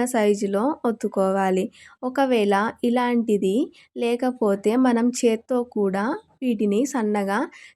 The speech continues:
చేసుకోవచ్చు. చూడండి, దీంట్లో, దీంతో గనక మనం చేసినట్లయితే అవి ఒకే సైజులో ఈక్వల్‌గా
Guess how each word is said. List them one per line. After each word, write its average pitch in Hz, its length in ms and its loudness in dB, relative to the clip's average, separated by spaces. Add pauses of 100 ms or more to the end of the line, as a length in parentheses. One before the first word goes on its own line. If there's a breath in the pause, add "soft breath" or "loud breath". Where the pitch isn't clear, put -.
(120)
చేసుకోవచ్చు. 190 960 0 (800)
చూడండి, 208 480 2 (360 loud breath)
దీంట్లో, 285 400 2 (160)
దీంతో 262 440 2
గనక 262 320 2
మనం 247 300 0
చేసినట్లయితే 208 920 0 (160)
అవి 208 260 4 (420 loud breath)
ఒకే 254 300 4
సైజులో 220 560 2 (160)
ఈక్వల్‌గా 220 580 2